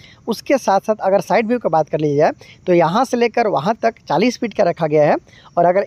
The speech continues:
स्क्वायर फीट की बात कर लिया जाए तो सोलह सौ स्क्वायर फीट में इस घर के लिए काम को किया जा रहा है। बहुत ही आसानी के साथ आप यहाँ पे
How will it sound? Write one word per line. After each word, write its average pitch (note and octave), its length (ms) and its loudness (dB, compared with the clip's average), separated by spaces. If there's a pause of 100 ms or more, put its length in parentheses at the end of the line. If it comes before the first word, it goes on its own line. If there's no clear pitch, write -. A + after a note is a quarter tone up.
स्क्वायर G#3+ 360 0
फीट - 200 -6
की G#3+ 80 -4
बात D#3+ 240 0
कर E3 100 -2
लिया D#3+ 160 2
जाए C#3+ 200 0 (340)
तो A3 60 -4
सोलह G3+ 500 0
सौ A#3 200 -2 (120)
स्क्वायर G3+ 380 -2
फीट G#3+ 240 -6
में G#3 100 0
इस F3+ 140 -8
घर D3+ 180 0
के D#3 120 -8
लिए D3+ 160 0
काम C3 280 -6
को C4+ 200 0 (420)
किया F#3+ 220 2
जा C#3+ 180 -2
रहा E3 100 2
है। D3 100 -2
बहुत G3+ 280 0
ही - 60 -8
आसानी E3 380 -2
के A3+ 140 -4
साथ F3 240 -2
आप C#3 200 -8
यहाँ C3 120 -2
पे B3+ 180 2